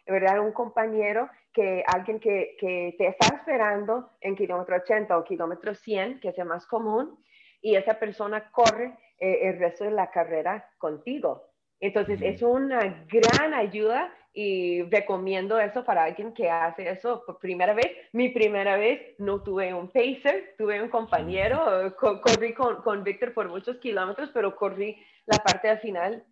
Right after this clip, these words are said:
Speaker 1: sola. Y claro, me hubiera ayudado un montón, eh, tener a alguien ahí a la par
Speaker 2: Sí, lo
Speaker 1: empujándome,
Speaker 2: hiciste al
Speaker 1: ya.
Speaker 2: revés.
Speaker 1: <laughs> Sí, lo hi-, sí, exactamente. Yo ocupaba la ayuda en el final, <laughs> no en el principio cuando estaba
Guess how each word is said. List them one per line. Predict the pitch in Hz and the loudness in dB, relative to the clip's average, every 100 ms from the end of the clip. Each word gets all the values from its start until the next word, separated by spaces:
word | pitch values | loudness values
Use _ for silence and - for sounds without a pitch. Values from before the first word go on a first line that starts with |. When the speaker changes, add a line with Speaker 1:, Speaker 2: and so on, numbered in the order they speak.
| _ | _
Speaker 1:
sola. | - 240 214 214 247 - _ _ _ | 0 4 4 4 -2 -10 _ _ _
Y | - 247 240 | -2 -2 2
claro, | 208 196 302 311 165 - | 2 2 0 -4 -6 -8
me | 208 190 | -4 0
hubiera | 190 185 185 175 170 190 220 196 | 0 0 2 2 4 2 2 0
ayudado | 185 196 175 180 208 | -2 0 0 0 -2
un | 220 | -6
montón, | 226 214 - 208 254 - | -8 -8 -8 -6 -6 -8
eh, | 196 175 180 | -6 -6 -4
tener | 175 180 | -6 -2
a | 175 | 0
alguien | 185 214 | 0 -4
ahí | 202 190 | -6 -6
a | 208 | -4
la | 214 175 | -2 0
par | - 196 | 4 4
Speaker 2:
Sí, | 247 - - | 2 -6 -6
lo | 208 | -6
Speaker 1:
empujándome, | 190 190 139 127 | -4 -4 2 2
Speaker 2:
hiciste | - 143 160 | 4 2 4
al | 127 | 8
Speaker 1:
ya. | 123 | 8
Speaker 2:
revés. | 147 - - - - | 8 4 -2 -14 -20
Speaker 1:
<laughs> | _ _ _ - | _ _ _ -16
Sí, | 330 349 403 392 349 | -2 2 4 2 2
lo | 285 | 4
hi-, | 277 220 254 | 4 0 -4
sí, | 262 233 | -2 0
exactamente. | 214 214 - 233 226 220 196 - - | 0 -2 -2 0 0 0 -2 -8 -6
Yo | 240 269 | 4 4
ocupaba | 311 269 240 269 | 4 4 6 6
la | 262 202 | 6 4
ayuda | 208 226 269 262 | 4 0 2 0
en | |
el | 208 202 | -2 -2
final, | 202 190 220 240 208 | -4 2 4 2 2
<laughs> | 233 226 226 | 0 4 4
no | 220 | 4
en | 226 | 2
el | 233 | 0
principio | 220 208 226 226 247 | -2 -4 -6 -4 -2
cuando | 226 180 | 0 -2
estaba | 170 175 208 | 2 2 2